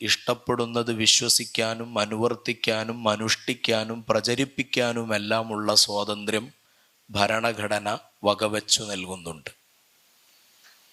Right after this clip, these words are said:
എന്നാൽ ഒരു മത മാനേജ്മെന്റിനു കീഴിൽ തന്നെ പ്രവർത്തിക്കുന്ന, പ്രധാനമായും അതിലെ ഉദ്യോഗസ്ഥർ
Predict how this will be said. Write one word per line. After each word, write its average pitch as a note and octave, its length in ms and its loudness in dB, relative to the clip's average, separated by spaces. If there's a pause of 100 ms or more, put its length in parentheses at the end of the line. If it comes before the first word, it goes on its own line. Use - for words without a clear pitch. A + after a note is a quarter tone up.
(1120)
എന്നാൽ C3+ 380 4 (260)
ഒരു B2+ 260 -2
മത A#2 260 2 (1500)
മാനേജ്മെന്റിനു C3 1000 2
കീഴിൽ B2+ 520 -2
തന്നെ C3 400 0
പ്രവർത്തിക്കുന്ന, A#2 760 -2 (2000)
പ്രധാനമായും D3 840 2
അതിലെ C#3 240 -2
ഉദ്യോഗസ്ഥർ C3+ 840 0